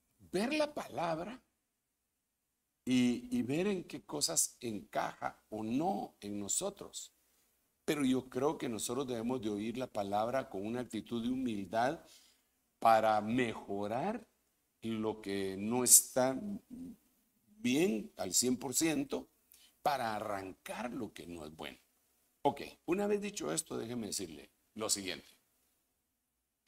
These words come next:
Todos los apóstoles de Jesucristo, los apóstoles del Cordero, los que caminaron con él,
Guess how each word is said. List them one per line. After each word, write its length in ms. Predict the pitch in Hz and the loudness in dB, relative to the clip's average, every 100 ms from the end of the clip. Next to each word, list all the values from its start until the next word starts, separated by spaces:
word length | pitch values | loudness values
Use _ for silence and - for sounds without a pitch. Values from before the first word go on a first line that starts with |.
| _ _ _ _ _ _ _ _ _ _ _ _ _ | _ _ _ _ _ _ _ _ _ _ _ _ _
Todos 380 | 202 247 285 330 | 2 4 4 2
los 340 | 240 131 113 | 2 2 2
apóstoles 1040 | - - - - - 76 65 60 - - - _ _ _ _ | 0 -2 0 2 0 -2 -8 0 0 0 -8 _ _ _ _
de 200 | 92 101 | -4 -2
Jesucristo, 1000 | - 123 - 107 - 165 202 - - - _ _ _ _ _ _ _ _ _ _ _ | 0 12 12 12 6 6 12 12 10 -8 _ _ _ _ _ _ _ _ _ _ _
los 180 | 120 120 | 2 2
apóstoles 600 | 113 156 202 214 214 190 | 4 4 4 2 -2 -2
del 160 | 123 - | -4 -4
Cordero, 480 | 85 95 151 - - _ _ _ _ _ _ _ | -4 0 0 -2 -6 _ _ _ _ _ _ _
los 220 | 135 139 | 2 4
que 140 | - - | 4 -2
caminaron 720 | - 98 92 104 147 202 185 | -4 -2 -2 0 2 2 -2
con 260 | - 92 95 | -4 -6 -2
él, 320 | 110 80 | -2 -4